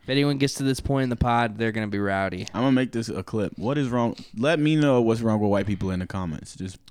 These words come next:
Speaker 2: boom.
Speaker 1: Yeah, and d-, please don't be on no extra woke shit. Like, just tell us what's wrong with white people. Like, don't tell me
Speaker 2: Y'all don't
Speaker 1: about
Speaker 2: get enough sun.
Speaker 1: institutional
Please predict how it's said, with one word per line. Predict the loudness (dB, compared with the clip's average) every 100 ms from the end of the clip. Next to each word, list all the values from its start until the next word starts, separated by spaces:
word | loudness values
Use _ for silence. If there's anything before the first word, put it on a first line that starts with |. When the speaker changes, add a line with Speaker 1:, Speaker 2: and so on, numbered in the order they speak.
| _ -6
Speaker 2:
boom. | -2 -2 -4 -12 -6
Speaker 1:
Yeah, | 0 4 4 2 -2 -6
and | -2 -2 -2
d-, | -6
please | -4 -2 -2 0 2 4 2 2
don't | 0 0
be | 0
on | 0 0
no | 0
extra | 0 -2 0 0
woke | 0 0 0
shit. | -2 -2 0
Like, | -2
just | 0 -2
tell | 2 2
us | 4
what's | 2 2
wrong | 0 4 4 4 2 -4 -6
with | -4 -2
white | -2 -2
people. | -4 -4 -4
Like, | -4 -6 -6
don't | -4 -4 -4
tell | -4 -2
me | -2 -4 -4 -4
Speaker 2:
Y'all | -4
don't | -2
Speaker 1:
about |
Speaker 2:
get | 0
enough | 2 0
sun. | 0 0
Speaker 1:
institutional | 0 -2 -4 -4 -6 -6